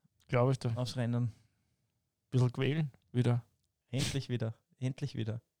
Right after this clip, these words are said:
Speaker 1: Ja,
Speaker 2: Also
Speaker 1: abrufen,
Speaker 2: sicher,
Speaker 1: was man jahrelang
Speaker 2: sicher ein
Speaker 1: trainiert hat.
Speaker 2: cooles, ich hab mir die Starterlisten noch nicht angeschaut auf der
Speaker 1: Mhm.
Speaker 2: Mitteldistanz, ehrlicherweise. Aber es ist sicher ein cooles Feld am Start, weil,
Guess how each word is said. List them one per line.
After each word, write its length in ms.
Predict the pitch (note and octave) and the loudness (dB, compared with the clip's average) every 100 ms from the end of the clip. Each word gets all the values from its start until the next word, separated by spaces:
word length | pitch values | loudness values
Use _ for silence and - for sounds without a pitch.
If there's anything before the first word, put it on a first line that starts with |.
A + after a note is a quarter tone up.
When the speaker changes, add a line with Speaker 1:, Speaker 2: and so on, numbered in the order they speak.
| _ _ _ - | _ _ _ 0
Speaker 1:
Ja, 220 | B2+ C3 | 2 4
Speaker 2:
Also 180 | C3+ C3 | 4 8
Speaker 1:
abrufen, 420 | B2+ - D3+ D#3+ C#3+ | 10 10 8 8 6
Speaker 2:
sicher, 100 | C#3+ | 4
Speaker 1:
was 140 | C3+ B2+ | 6 6
man 180 | C3 | 6
jahrelang 300 | B2+ B2+ C3 | 6 6 6
Speaker 2:
sicher 140 | B2+ B2 | 2 4
ein 40 | B2 C#3 | 6 6
Speaker 1:
trainiert 40 | |
hat. 60 | A#2+ | 6
Speaker 2:
cooles, 300 | C#3 D3+ D3 - - | 4 4 2 -4 -6
ich 220 | C3 B2 | 0 2
hab 60 | C3 | 4
mir 80 | |
die 100 | B2+ | 2
Starterlisten 600 | B2+ G#2+ A#2 C3+ B2+ - C3 | 0 -2 -2 -2 -4 -2 2
noch 60 | |
nicht 160 | B2 A#2+ | 2 2
angeschaut 360 | A#2+ C3+ C3+ | 0 0 -2
auf 100 | C3 | -2
der 120 | - A#2+ | 2 8
Speaker 1:
Mhm. 80 | A#2 | 8
Speaker 2:
Mitteldistanz, 460 | A#2 A#2+ - B2+ | 8 4 -4 -4
ehrlicherweise. 600 | - A#2+ A#2 A#2 A#2 C3 - - _ _ | -6 -8 -6 -4 -4 -4 -6 -12 _ _
Aber 100 | - | -4
es 80 | A#2 | -4
ist 60 | - | 0
sicher 140 | C3+ | 0
ein 40 | C3 | 0
cooles 300 | C#3 C#3 - | 2 0 2
Feld 200 | B2 C#3 | 2 4
am 140 | D3 | 2
Start, 480 | - - C3 C#3+ B2+ | 0 2 2 2 0
weil, 380 | A#2+ B2 B2+ | 0 2 0